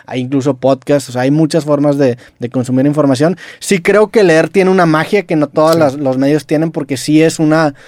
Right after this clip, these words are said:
Speaker 1: una concentración muy distinta el estar leyendo un texto y aparte hace que tu mente trabaje y llene como que los
Speaker 2: Claro.
Speaker 1: gaps visuales que no te da la lectura. Pero hay muchas formas de seguir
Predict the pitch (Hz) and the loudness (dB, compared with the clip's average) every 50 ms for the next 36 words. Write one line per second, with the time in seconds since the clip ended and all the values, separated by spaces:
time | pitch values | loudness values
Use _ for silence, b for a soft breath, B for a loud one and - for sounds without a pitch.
0 | B B B B B B B B 147 143 156 160 - 175 170 151 - 165 151 - | B B B B B B B B -2 0 0 0 0 0 0 0 0 0 0 0
1 | 147 139 120 - 147 147 156 156 156 151 143 156 156 - - 156 143 143 139 160 | 0 0 0 2 2 2 4 4 4 4 4 2 0 0 0 0 0 2 2 2
2 | 156 147 135 123 - - - 131 131 139 139 147 - - - - 143 139 139 135 | 0 0 0 -2 -4 -4 -4 -4 -4 -4 -6 -12 -18 -20 -14 -8 -4 -2 0 0
3 | 131 131 127 127 135 143 143 143 139 139 135 - - - 143 135 127 127 127 - | 0 0 0 0 0 0 0 0 0 -2 -4 -2 -2 -2 -2 -2 -2 -4 -6 -4
4 | - 139 131 147 139 151 135 131 127 127 127 123 147 - - 131 123 123 123 123 | -6 -6 -6 -4 -6 -6 -4 -4 -4 -4 -4 -6 -8 -6 -4 -4 -2 -2 -4 -4
5 | 123 - 143 131 127 123 123 131 127 139 135 131 120 123 123 113 110 110 110 _ | -4 -6 -6 -4 -4 -6 -6 -8 -8 -8 -8 -8 -8 -10 -10 -10 -12 -12 -14 _
6 | _ - - 120 110 104 104 127 123 123 - - - 143 127 - 135 123 127 131 | _ -18 -16 -16 -16 -12 -8 -8 -8 -8 -10 -6 -6 -6 -4 -4 -4 -4 -4 -6
7 | 123 - 131 117 117 117 - 139 131 123 120 127 131 123 123 - 143 151 180 202 | -6 -8 -6 -6 -6 -6 -4 -4 -2 -2 -2 -4 -4 -6 -6 -4 -4 -2 -2 -4
8 | B B B B B B B B B B B B B - _ - 160 160 165 165 | B B B B B B B B B B B B B -20 _ -2 0 2 2 2
9 | 180 190 196 175 214 185 165 175 170 165 175 165 170 160 - 151 139 139 135 | 2 2 2 0 0 -2 0 0 -2 0 0 -2 -2 -2 -2 -2 -2 -2 -2